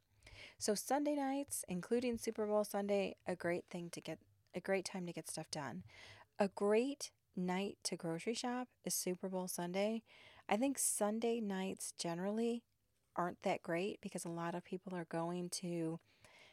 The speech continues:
get their groceries for the week, but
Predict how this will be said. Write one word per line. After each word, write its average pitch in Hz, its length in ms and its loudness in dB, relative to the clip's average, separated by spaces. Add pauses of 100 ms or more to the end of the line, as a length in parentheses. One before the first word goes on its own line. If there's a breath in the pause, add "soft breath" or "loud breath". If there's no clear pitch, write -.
(720 loud breath)
get - 260 4
their 175 220 0
groceries 175 520 0
for 175 120 -6
the 170 120 -6
week, 170 520 -4 (460 loud breath)
but 170 320 2